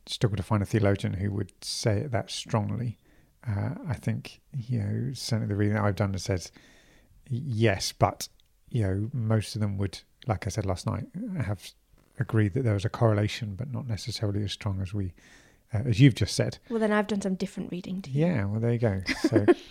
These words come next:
Speaker 1: you've obviously
Speaker 2: You
Speaker 1: read
Speaker 2: went
Speaker 1: different
Speaker 2: more in
Speaker 1: books.
Speaker 2: depth than me, so
Speaker 1: Well,
Speaker 2: I'm
Speaker 1: who
Speaker 2: gonna,
Speaker 1: knows?
Speaker 2: I'm gonna pass it on to
Speaker 1: Well,
Speaker 2: you.
Speaker 1: yeah, and I,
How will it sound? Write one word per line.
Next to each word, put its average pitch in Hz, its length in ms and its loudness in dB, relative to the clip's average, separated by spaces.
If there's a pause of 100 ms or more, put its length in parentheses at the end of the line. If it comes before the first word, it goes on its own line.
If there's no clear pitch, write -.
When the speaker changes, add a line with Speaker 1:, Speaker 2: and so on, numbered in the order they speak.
(240)
Speaker 1:
you've 107 320 2
obviously 113 280 4
Speaker 2:
You 269 60 12
Speaker 1:
read 247 40 10
Speaker 2:
went 240 140 12
Speaker 1:
different 226 100 6
Speaker 2:
more 226 180 12
in 214 100 10
Speaker 1:
books. 196 60 2
Speaker 2:
depth - 280 4
than 180 140 2
me, 170 200 0
so - 180 2
Speaker 1:
Well, 113 180 8
Speaker 2:
I'm 151 200 6
Speaker 1:
who 131 60 8
Speaker 2:
gonna, 127 160 10
Speaker 1:
knows? 117 100 6
Speaker 2:
I'm 220 120 8
gonna 214 180 6
pass 208 340 -2
it 196 80 -2
on 185 240 0
to - 160 -4
Speaker 1:
Well, 143 320 12
Speaker 2:
you. 208 100 -4
Speaker 1:
yeah, 135 340 6
and 139 120 8 (100)
I, - 20 -12